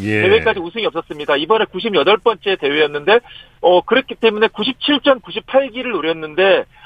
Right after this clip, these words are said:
Speaker 2: 아깝게 더 우승이 간절한 서현정 선수에게 우승을 내주고 말았습니다.
Speaker 1: 예.
Speaker 2: 그런데 저도 현장에 있었는데 서현정 선수 눈물을 많이 흘릴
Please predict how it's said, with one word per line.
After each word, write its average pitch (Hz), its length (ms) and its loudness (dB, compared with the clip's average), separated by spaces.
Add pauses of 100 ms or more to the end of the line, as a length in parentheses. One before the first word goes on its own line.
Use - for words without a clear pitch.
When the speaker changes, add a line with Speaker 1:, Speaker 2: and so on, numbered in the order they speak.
Speaker 2:
아깝게 170 720 0
더 233 260 2
우승이 202 400 -14
간절한 147 640 -12
서현정 208 440 -8
선수에게 170 600 -8 (280)
우승을 185 320 0
내주고 135 300 2
말았습니다. 120 640 0
Speaker 1:
예. 123 260 -4 (120)
Speaker 2:
그런데 254 360 0
저도 220 220 -2
현장에 277 400 -2
있었는데 180 500 -8
서현정 262 360 2
선수 233 340 -10
눈물을 214 360 2
많이 151 280 2
흘릴 269 360 2